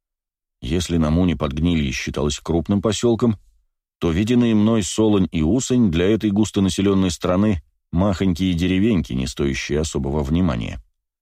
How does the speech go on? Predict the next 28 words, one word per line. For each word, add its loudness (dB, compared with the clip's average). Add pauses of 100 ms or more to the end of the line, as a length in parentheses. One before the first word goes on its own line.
(520)
Неудивительно, 2
что -2
только 2
в 0
дальнем 4
от 0
города 2
поселении 0
имелся 0
свой -2
паладин. -2 (960)
Что -8
бы -2
ни 2
говорил 2
радеющий 0
за -2
безопасность -2
мирян 0
брат -2
Веймин, 0
люди 0
здесь -4
далеко -2
не 0
самый -2
ценный -4
ресурс. -10